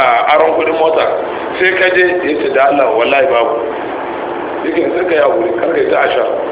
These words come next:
Ka yi haƙuri, wallahi, ka zo ka zauna ka nasu. Haka Allah yake ikon. Shi ne kenan, kana Nabi sallallahu alaihi wasallam yu'allimuna al-istikhara.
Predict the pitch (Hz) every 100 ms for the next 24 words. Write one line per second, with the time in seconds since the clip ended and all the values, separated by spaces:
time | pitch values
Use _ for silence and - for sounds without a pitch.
0 | - - - 123 127 117 151 143 117 117
1 | 117 110 110 110 104 104 104 104 101 -
2 | - 359 349 - - - 359 370 - -
3 | - - - - - - - 170 - 151
4 | 143 131 131 - 117 107 98 - - -
5 | - - - - - - - - - -
6 | - - - - - - - - - 233
7 | 240 202 185 185 190 - 208 240 220 202
8 | 214 202 196 196 190 202 190 190 185 165
9 | 165 170 190 185 170 170 - 135 143 139